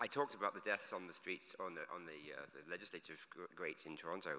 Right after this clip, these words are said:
in nineteen ninety-eight, uh, and I think, you know, that was our crisis, uh, in, in many respects. And I think, you know, sometimes you've got to sink pretty low before you can, uh, can react to those kind of things. So it's, uh, you know, it's, it's scary in some respects, but,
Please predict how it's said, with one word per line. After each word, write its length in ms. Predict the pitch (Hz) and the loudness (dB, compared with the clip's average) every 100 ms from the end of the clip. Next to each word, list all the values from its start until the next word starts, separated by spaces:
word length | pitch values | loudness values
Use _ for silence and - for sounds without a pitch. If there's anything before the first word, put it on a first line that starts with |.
| 69 | 0
in 80 | 71 | -2
nineteen 300 | 69 - 80 | -2 0 0
ninety-eight, 420 | 71 67 87 76 - - - - - | 2 2 0 -2 -6 -10 -10 -4 0
uh, 80 | - | 4
and 80 | 92 | 4
I 60 | 87 | 4
think, 160 | 95 | 2
you 60 | 90 | 6
know, 40 | |
that 160 | 98 - | 6 6
was 100 | 95 | 6
our 140 | 78 | 6
crisis, 680 | 76 87 87 - 50 - - - - | 6 4 2 2 -6 -6 -8 -10 -6
uh, 240 | - 73 - 78 | -2 0 0 -2
in, 300 | 76 - 78 | -2 -4 -2
in 40 | |
many 200 | 76 67 | -2 -2
respects. 560 | 58 - 67 65 - - - - 76 | -4 -6 -4 -6 -8 -10 -10 -4 0
And 100 | 76 | 0
I 40 | |
think, 260 | 85 85 - | 0 -2 0
you 60 | |
know, 180 | 78 76 67 - 90 - | 2 2 -2 -10 -12 -8
sometimes 500 | - 95 90 82 78 | -2 -2 2 0 0
you've 80 | 78 | 0
got 120 | 85 | 0
to 60 | |
sink 220 | - 92 - | 2 -2 -2
pretty 220 | 85 80 | -4 2
low 260 | 87 92 78 | 4 4 2
before 340 | 78 - 80 | -4 -2 0
you 200 | 80 76 - | 2 -2 -4
can, 320 | - 78 76 | -4 -2 -2
uh, 160 | 71 - | -4 -4
can 160 | 80 73 | -8 -4
react 260 | 71 82 - | -2 -2 -2
to 40 | |
those 160 | 85 73 | -4 -2
kind 240 | - 64 | -2 -2
of 60 | 62 | 0
things. 340 | 73 64 65 | 0 -2 -4
So 200 | - 78 - - - - | -2 -2 -2 -8 -8 -6
it's, 160 | 82 | 0
uh, 100 | 92 - | 0 2
you 80 | 85 | -2
know, 80 | - | -4
it's, 140 | - | -6
it's 140 | 95 - | -6 2
scary 320 | 104 98 76 | 4 6 4
in 40 | |
some 200 | - 101 | 2 0
respects, 480 | 82 - 67 - - | 0 -2 -2 -2 -2
but, 160 | 73 | 0